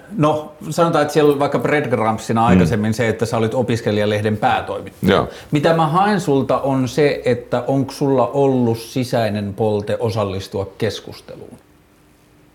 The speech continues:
Speaker 2: Kauan ennen kuin mä sen on itse tajunnut, mut jossakin määrin on, mä, mä oon tietyissä epävakaissa valtatilanteissa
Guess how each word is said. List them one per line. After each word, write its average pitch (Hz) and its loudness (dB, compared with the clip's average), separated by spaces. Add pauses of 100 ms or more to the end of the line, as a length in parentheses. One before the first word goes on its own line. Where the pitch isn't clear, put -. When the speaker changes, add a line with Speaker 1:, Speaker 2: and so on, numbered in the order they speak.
(600)
Speaker 2:
Kauan 101 6
ennen 98 4
kuin 85 2
mä 87 4
sen 90 2
on 87 4
itse - 4
tajunnut, 92 4
mut 78 2
jossakin 113 6
määrin 98 4
on, 87 4 (200)
mä, 85 2
mä 87 2
oon 101 2
tietyissä 101 4 (680)
epävakaissa 90 4 (240)
valtatilanteissa 80 4